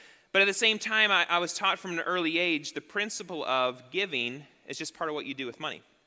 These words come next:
And so I, I was raised that way, but what I did realize is that as my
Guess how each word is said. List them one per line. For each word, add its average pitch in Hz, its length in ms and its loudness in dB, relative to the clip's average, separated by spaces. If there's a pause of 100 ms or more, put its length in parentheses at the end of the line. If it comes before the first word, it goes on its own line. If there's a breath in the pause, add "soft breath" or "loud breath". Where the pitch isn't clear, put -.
(540)
And 151 100 -8
so 170 100 2
I, 151 200 4 (320 loud breath)
I 147 80 4
was 151 140 2
raised 185 240 4
that 160 120 4
way, 165 120 4
but 165 260 0
what 190 140 4
I 185 100 6
did 220 180 2
realize 165 880 4
is 151 120 -4
that 165 160 4
as 175 200 4
my 165 340 2